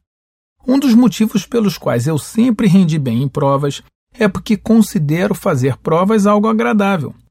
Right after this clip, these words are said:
Imagine só, às vezes a gente vai para uma prova desempregado e sai dela com excelente cargo.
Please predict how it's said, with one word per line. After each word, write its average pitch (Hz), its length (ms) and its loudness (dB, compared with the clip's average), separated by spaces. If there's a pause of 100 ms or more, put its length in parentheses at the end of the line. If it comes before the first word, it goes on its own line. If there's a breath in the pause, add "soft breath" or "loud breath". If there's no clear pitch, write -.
(640)
Imagine 247 520 2
só, - 260 -6 (460)
às 190 240 0
vezes 202 280 2
a 208 80 4
gente 170 280 0
vai 143 180 0
para 143 180 -2
uma 143 160 0
prova 131 320 -2
desempregado 185 880 -2 (160)
e 214 120 -2
sai 220 240 -2
dela 156 320 0
com 202 120 -2
excelente 165 440 -2
cargo. 147 420 -2